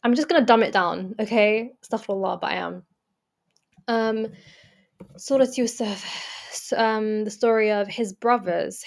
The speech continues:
who were just these evil guys, right? They were jealous of him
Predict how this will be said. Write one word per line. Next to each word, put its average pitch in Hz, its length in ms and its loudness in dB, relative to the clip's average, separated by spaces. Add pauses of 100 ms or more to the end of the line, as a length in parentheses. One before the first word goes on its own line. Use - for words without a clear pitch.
who 220 100 0
were 196 100 0
just 202 280 -10 (120)
these 190 180 -8
evil 233 420 -4
guys, 180 460 -4
right? - 240 -8 (440)
They 220 60 -4
were 214 60 0
jealous 214 300 0
of 208 80 -4
him 220 400 -4